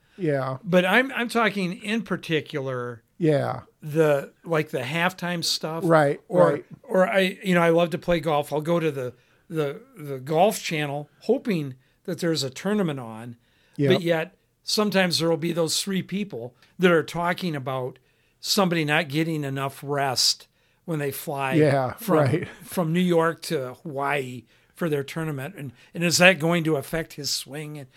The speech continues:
Speaker 2: and this and that? It's like, shut up. You know, nobody cares about, n-, nobody even knew what he was doing. All they're doing is watching him play.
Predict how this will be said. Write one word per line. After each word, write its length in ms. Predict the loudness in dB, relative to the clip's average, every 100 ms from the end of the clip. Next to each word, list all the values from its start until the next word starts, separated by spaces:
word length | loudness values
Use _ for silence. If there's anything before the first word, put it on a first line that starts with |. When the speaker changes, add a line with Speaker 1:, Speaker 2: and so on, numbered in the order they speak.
| _ -12
Speaker 2:
and 100 | -6
this 160 | -2 -2
and 80 | -2
that? 220 | -6 -8 _ -8
It's 120 | -2
like, 160 | 0 2
shut 320 | 0 2 2
up. 300 | 0 -2 -6 -20 _ _ _ _ _
You 100 | -2
know, 100 | 0
nobody 440 | 2 4 6 6 2
cares 840 | 2 0 2 2 0 0 -2 -2 _ _ _ -6
about, 400 | 4 6 6 0 _ -12
n-, 280 | -4 2 6
nobody 260 | 6 6
even 300 | 4 4 4
knew 400 | 4 4 2 -2
what 240 | -8 -8 -6
he 140 | -6
was 200 | -8 -8
doing. 520 | -8 -8 -8 -10 -14 _ _ _ -2
All 140 | 2
they're 180 | 2 0
doing 220 | 0 0 -2
is 200 | -6 -6
watching 440 | -4 -2 -2 -6
him 160 | -6 -8
play. 460 | -6 -6 -8 -14